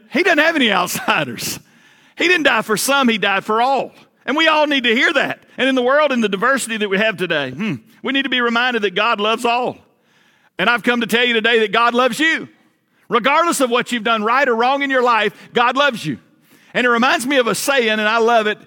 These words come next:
and it's not original with me, but I've used it for years. Today, you need to be reminded that there's not something that you can do bad in your life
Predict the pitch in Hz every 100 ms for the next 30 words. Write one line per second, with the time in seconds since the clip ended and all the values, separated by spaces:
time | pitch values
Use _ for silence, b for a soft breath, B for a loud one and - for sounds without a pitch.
0 | b - 208 175 240 262 240 202 208 185
1 | 185 185 180 - 180 202 240 202 165 196
2 | 175 160 - B B - 240 285 320 302
3 | 330 330 302 302 277 247 226 214 196 190
4 | 202 277 254 262 214 - 294 - 277 233
5 | - 269 - 233 196 240 190 160 247 302
6 | 294 269 254 226 214 170 165 -